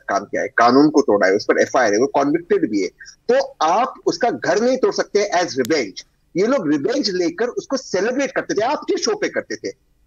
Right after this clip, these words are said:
ये बात का किसी ने मनाई नहीं की, ना अनुराग भाई ने, ना मैंने, ना किसी और ने, किसी भी sensible व्यक्ति ने इसकी मनाई नहीं की कि अगर कोई illegal construction है,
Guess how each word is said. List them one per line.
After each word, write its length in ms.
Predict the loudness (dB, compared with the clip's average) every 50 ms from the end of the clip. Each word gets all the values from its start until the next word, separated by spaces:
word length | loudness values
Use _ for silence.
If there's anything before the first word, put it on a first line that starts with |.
| _ _ _ _ _ _ _ _ _ _ _ -4
ये 180 | -2 -2 -2 -2
बात 220 | -2 -2 -4 -4 -2 -4
का 60 | -6
किसी 340 | -6 -4 -4 -4 -2 -2 -2
ने 240 | 0 0 0 0 0
मनाई 300 | -2 0 0 0 0 0
नहीं 160 | -2 -2 -2
की, 160 | -4 -4 -4
ना 100 | -2 -4
अनुराग 440 | -2 -2 -2 -2 0 0 -2 -2 -2
भाई 220 | -2 -2 -2 -2
ने, 160 | -2 -2 -2 -2
ना 80 | -2
मैंने, 360 | -2 0 0 -2 0 -2 -2
ना 80 | -2 -4
किसी 300 | -4 -4 -6 -4 -2 -2
और 160 | -2 -2 -4
ने, 60 | -4
किसी 360 | -6 -4 -6 -6 -4 -4 -4 -4
भी 120 | -4 -4
sensible 440 | -4 -4 -4 -4 -4 -4 -4 -2 -2
व्यक्ति 260 | -4 -4 -4 -4 -4
ने 60 | -4
इसकी 180 | -4 -6 -6 -6
मनाई 260 | -4 -4 -2 -2 -2
नहीं 100 | -4 -6
की 140 | -6 -8 -10
कि 300 | -10 -12 -12 -6 -4 -2
अगर 100 | -2 -2
कोई 160 | -2 -4 -4
illegal 400 | -2 -2 -2 -2 -2 -2 -2 -4
construction 460 | -4 -4 -4 -4 -4 -6 -6 -4 -6
है, 80 | -6